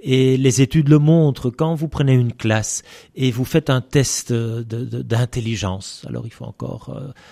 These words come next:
savoir de, de, de quoi on parle ou le définir, mais si vous faites ça, vous donnez les résultats, mais le résultat, euh, c'est le résultat du hasard. Euh, et vous allez simplement identifier des soi-disant étudiants brillants et d'autres qui seront apparemment bêtes.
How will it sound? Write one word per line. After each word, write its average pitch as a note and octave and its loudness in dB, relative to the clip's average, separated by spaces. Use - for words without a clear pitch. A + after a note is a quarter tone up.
savoir G#2 -6
de, G#2 -8
de, A#2 -10
de B2 -12
quoi A2 -10
on A2 -8
parle C3 -4
ou A#2+ -4
le A2+ -4
définir, C3+ -2
mais A#2+ -2
si F#3+ -4
vous F3+ 0
faites D#3 -2
ça, A3+ 0
vous D#3+ -2
donnez F3+ 4
les G3 4
résultats, D3+ 2
mais D#3 2
le E3+ 4
résultat, F3+ 2
euh, D3+ -2
c'est - -4
le D3+ 2
résultat C#3 0
du D3+ -2
hasard. B2 0
Euh, B2 2
et C#3 0
vous A#2+ 0
allez B2 2
simplement C#3+ -2
identifier B2 -2
des B2 0
soi-disant B2 -2
étudiants A#2 -2
brillants A#2 0
et B2 0
d'autres B2 2
qui A2+ -10
seront C3 -8
apparemment A2 -6
bêtes. A#2+ -2